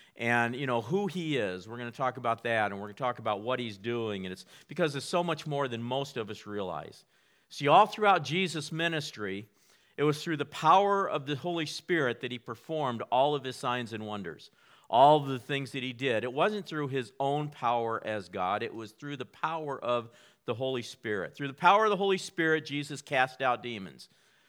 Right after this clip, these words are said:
It was through the power of the Holy Spirit that Jesus touched and healed the leper. It was through the Holy Spirit that Jesus raised Lazarus and the widow's son and Jairus' daughter, all raised them all from the dead.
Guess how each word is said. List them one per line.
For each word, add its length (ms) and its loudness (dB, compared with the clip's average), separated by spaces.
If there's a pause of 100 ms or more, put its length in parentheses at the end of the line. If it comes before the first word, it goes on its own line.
(220)
It 40 -2
was 120 0
through 140 2
the 80 4
power 400 8
of 80 4
the 80 4
Holy 240 2
Spirit 540 0
that 100 -6
Jesus 560 -6
touched 460 -2
and 160 -6
healed 320 -4
the 80 -8
leper. 480 -4 (640)
It 60 0
was 200 0
through 200 0
the 80 6
Holy 300 2
Spirit 480 -2
that 120 -8
Jesus 500 -6
raised 520 -2 (200)
Lazarus 840 4
and 240 -4
the 80 -4
widow's 440 0
son 380 0
and 320 -8
Jairus' 580 0
daughter, 600 0
all 440 -4 (140)
raised 300 -4
them 120 -10
all 160 -2
from 280 -12
the 40 -12
dead. 360 -8